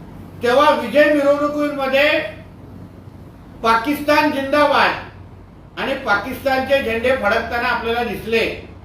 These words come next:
म्हणजे हे जे काय आता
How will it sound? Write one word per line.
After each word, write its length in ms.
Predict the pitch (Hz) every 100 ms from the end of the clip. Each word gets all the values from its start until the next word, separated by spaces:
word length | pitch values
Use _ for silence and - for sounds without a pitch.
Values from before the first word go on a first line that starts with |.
| - - - - - - - - - - - - - - - -
म्हणजे 180 | 170 240
हे 340 | 180 196 262 269
जे 120 | 285
काय 220 | 285 294
आता 360 | 277 - 277